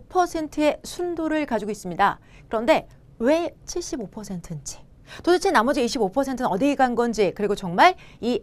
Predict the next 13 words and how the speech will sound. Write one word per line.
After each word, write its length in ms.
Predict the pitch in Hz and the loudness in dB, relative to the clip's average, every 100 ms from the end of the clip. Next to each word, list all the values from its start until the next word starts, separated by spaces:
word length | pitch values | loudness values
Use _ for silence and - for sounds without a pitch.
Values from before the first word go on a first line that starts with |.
| - | -6
해석 380 | 226 262 - - | -8 -4 -4 -6
공식대로 520 | 196 196 254 220 220 | -10 -8 -6 -6 -6
하면 340 | 254 285 190 - - - - - | -6 -8 -8 -10 -20 -20 -20 -20
정말 400 | - 185 180 240 | -14 -8 -6 -6
해석이 420 | 294 285 262 294 - - | -8 -10 -6 -8 -8 -16
되는지, 480 | - 190 180 - 151 - - - | -8 -6 -8 -12 -16 -18 -14 -8
이런 180 | 196 185 | -6 -6
거 160 | 170 - - - | -12 -14 -18 -8
궁금하시죠? 540 | 233 202 170 - - - - - - - | -6 -6 -8 -10 -14 -16 -20 -20 -20 0
제대로 440 | 254 294 285 285 349 - | 4 6 4 2 -2 -10
기초를 480 | 233 262 240 226 - | -6 -2 -2 -2 -6
잡아드립니다. 840 | - 214 240 202 165 170 175 156 - | -4 -2 0 -2 -4 -2 -2 -4 -6
자, 280 | 175 214 | -4 -4